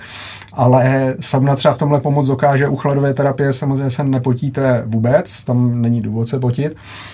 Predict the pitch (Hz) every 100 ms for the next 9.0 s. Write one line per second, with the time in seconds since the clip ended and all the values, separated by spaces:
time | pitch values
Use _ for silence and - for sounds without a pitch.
0 | - 127 107 131 131 131 139 127 131 131
1 | - 131 127 139 127 127 120 123 127 -
2 | 147 139 123 139 127 127 127 127 131 117
3 | 123 123 127 117 120 120 120 117 113 127
4 | 135 - - - - - - 127 120 123
5 | 120 120 - 127 156 165 185 175 180 143
6 | 127 135 - 139 135 135 135 170 202 220
7 | 127 127 127 123 123 123 135 139 147 143
8 | - - 135 139 - 139 143 135 110